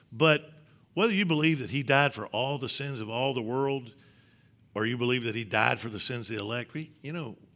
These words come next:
we can serve Jesus together and win lost people together just fine. And so we're just, I'm relaxed about that. I have what I call relaxed concern. <clears throat> And I would have a problem with anybody in our church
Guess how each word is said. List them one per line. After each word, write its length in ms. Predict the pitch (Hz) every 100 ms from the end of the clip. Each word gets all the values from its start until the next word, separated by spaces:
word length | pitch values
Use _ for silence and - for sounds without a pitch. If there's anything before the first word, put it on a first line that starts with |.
| _ _ _
we 100 | 139
can 160 | 160 127
serve 300 | - 151 113
Jesus 360 | 123 127 110
together 440 | - 98 113 123 110
and 180 | 80 90
win 180 | 120
lost 320 | 117 113 123 -
people 240 | 123 110
together 440 | 101 110 113 107 - - -
just 280 | 147 170
fine. 480 | - - 135 156 82 - - _ - - - - - - - -
And 380 | 123 120 120 107 - - _ _ _ _ -
so 200 | - 156
we're 160 | 165 190
just, 400 | 175 - - 123
I'm 160 | 156
relaxed 520 | 165 143 170 214 -
about 300 | 98 85 78 -
that. 200 | 80 95
I 100 | 104
have 140 | 117
what 100 | 107
I 80 | 104
call 200 | 117 113
relaxed 680 | 95 95 101 117 - - -
concern. 640 | 113 95 127 127 165 185 - - - _ -
<clears throat> 60 | 277 180 - - _
And 400 | 120 120 120 101 - _ _ _ _ _ _ - -
I 160 | - 131
would 140 | 139
have 180 | 151 143
a 60 | 127
problem 420 | - 135 135 127
with 100 | 113
anybody 260 | 127 127
in 80 | 120
our 80 | 113
church 400 | - 123 117 -